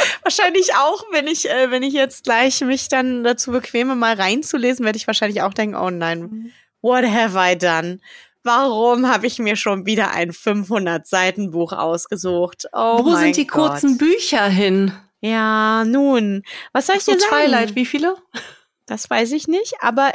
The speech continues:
Speaker 1: ich sag mal, die anderen beiden Bücher haben dreihundertachtundsechzig Seiten gehabt. Du
Speaker 2: Ja,
Speaker 1: hast
Speaker 2: toll.
Speaker 1: das längste <laughs> Buch bei mir ausgewählt.
Speaker 2: Ja, aber Magnolia Parks können wir wenigstens zwei teilen und dann sind's weniger, so.
Speaker 1: True. True.
Speaker 2: Okay.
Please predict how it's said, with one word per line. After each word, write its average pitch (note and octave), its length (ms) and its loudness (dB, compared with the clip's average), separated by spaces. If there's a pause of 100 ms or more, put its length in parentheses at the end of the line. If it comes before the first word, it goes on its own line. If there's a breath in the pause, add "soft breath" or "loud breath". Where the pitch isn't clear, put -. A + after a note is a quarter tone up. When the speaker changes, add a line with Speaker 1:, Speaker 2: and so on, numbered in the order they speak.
Speaker 1:
ich B3+ 160 -4
sag D4+ 220 -2
mal, D4+ 200 0
die C4+ 160 -4
anderen C4+ 380 -2
beiden D#4+ 420 0
Bücher F4 280 2
haben F4+ 260 0 (100)
dreihundertachtundsechzig F#4 1700 -2
Seiten C5 380 0
gehabt. B3 460 2
Du E4+ 60 4
Speaker 2:
Ja, C4+ 80 4
Speaker 1:
hast A3+ 220 0
Speaker 2:
toll. B3+ 100 2
Speaker 1:
das G#3 200 2
längste F4+ 500 2
<laughs> - 80 -12
Buch F4 240 -2 (100)
bei A#3+ 140 -2
mir - 200 -4
ausgewählt. B3 300 0
Speaker 2:
Ja, A#3+ 400 2
aber A#3 200 0
Magnolia A3+ 500 2
Parks B3 360 -6
können A3+ 180 -2
wir A3 100 -2
wenigstens G3 480 -6
zwei F3 260 -2
teilen F#3 300 -4
und F3 100 -6
dann E3+ 140 -4
sind's G#3+ 260 -6
weniger, F#3+ 480 -4
so. E3 420 -6
Speaker 1:
True. D#3 760 -4 (540)
True. A3 400 -6
Speaker 2:
Okay. G#3+ 460 -2